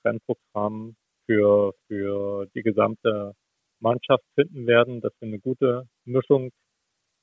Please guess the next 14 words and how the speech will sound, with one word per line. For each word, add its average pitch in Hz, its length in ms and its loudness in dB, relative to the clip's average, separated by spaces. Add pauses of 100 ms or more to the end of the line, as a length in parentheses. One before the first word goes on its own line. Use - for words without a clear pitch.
äh, 123 140 0
bekommen 123 600 0 (140)
von 120 160 6
den 120 180 0
Rennen, 113 380 2 (240)
von 113 140 0
den 107 160 -8
Eintagesrennen 107 840 -4
und 110 260 -8
Rundfahrten. 113 640 0
Und 104 260 -10
da 107 100 -2
bin 113 160 -12
ich 107 60 -12